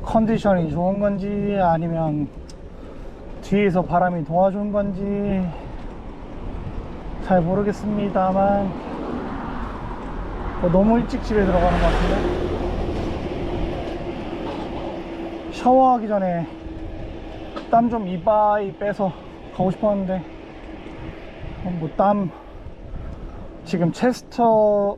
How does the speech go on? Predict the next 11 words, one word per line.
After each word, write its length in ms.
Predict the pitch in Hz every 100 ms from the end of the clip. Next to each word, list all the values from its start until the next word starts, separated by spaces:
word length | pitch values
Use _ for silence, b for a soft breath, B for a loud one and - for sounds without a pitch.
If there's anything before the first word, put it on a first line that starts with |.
| 196
체스트 380 | - 240 - -
마운트 840 | 202 190 185 - 180 170 156 143 - - - - - - - - - - - - - - - - -
찬 220 | - 254
쪽에만 580 | 269 269 285 247 202 160 - - -
좀 140 | 214 185
있는 220 | 170 185
것 80 | 175
같고 300 | 165 - 185 - - - - - - - - - - - - - - - -
땀이 240 | 233 233
안 140 | 156 151
났네요. 420 | 185 175 165